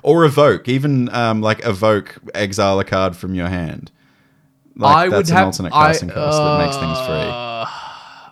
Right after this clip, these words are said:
Speaker 2: I guess it's de-, it, it would depend what we're defining as a free spell.
Speaker 1: Okay.
Speaker 2: I would, I would say
Speaker 1: Nothing like Fierce Guardianship in that cycle again.
Speaker 2: Uh-huh. I, I think I'd be happy to see, I don't wanna see Convoke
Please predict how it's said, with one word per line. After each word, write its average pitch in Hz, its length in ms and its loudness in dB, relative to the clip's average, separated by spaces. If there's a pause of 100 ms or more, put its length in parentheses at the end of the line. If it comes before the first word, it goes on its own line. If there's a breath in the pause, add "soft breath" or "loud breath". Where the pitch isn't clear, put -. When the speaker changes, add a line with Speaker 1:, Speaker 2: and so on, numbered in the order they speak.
Speaker 2:
I 151 120 4
guess 180 200 2
it's 196 100 -6
de-, 165 220 0
it, 165 180 -4 (1040 loud breath)
it 170 80 4
would 190 120 4
depend 208 280 2
what 214 80 6
we're 208 80 6
defining 160 420 4
as 139 100 2
a 147 60 2
free 135 240 0
spell. 104 400 -6 (160)
Speaker 1:
Okay. 87 400 -2
Speaker 2:
I 147 220 6
would, 175 380 0 (180)
I 143 180 4
would 143 380 0 (420)
say 147 680 2
Speaker 1:
Nothing 165 400 2
like 151 320 2
Fierce 131 260 0
Guardianship 117 680 2
in 104 80 -2
that 101 200 -2
cycle 90 400 -2
again. 80 280 -8
Speaker 2:
Uh-huh. 131 340 -2 (200)
I, 190 260 2
I 160 120 2
think 196 340 -2
I'd 160 140 2
be 165 80 0
happy 165 220 2
to 170 60 -8
see, 185 320 -6 (320 loud breath)
I 143 80 0
don't 185 140 4
wanna 233 140 0
see 233 180 -2
Convoke 175 640 2